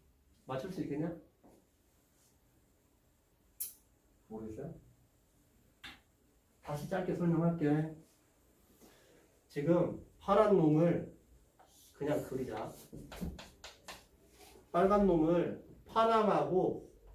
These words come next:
똑같은 배치가 되게 돌려봤어요.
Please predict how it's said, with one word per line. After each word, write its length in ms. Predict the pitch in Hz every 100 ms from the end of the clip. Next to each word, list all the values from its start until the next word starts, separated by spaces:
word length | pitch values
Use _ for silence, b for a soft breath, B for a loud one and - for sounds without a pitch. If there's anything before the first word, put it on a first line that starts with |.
| - - - b b b - -
똑같은 600 | 220 220 240 220 220 185
배치가 520 | 165 185 - 202 190
되게 200 | 147 147 143
돌려봤어요. 800 | 143 160 180 147 - 110 98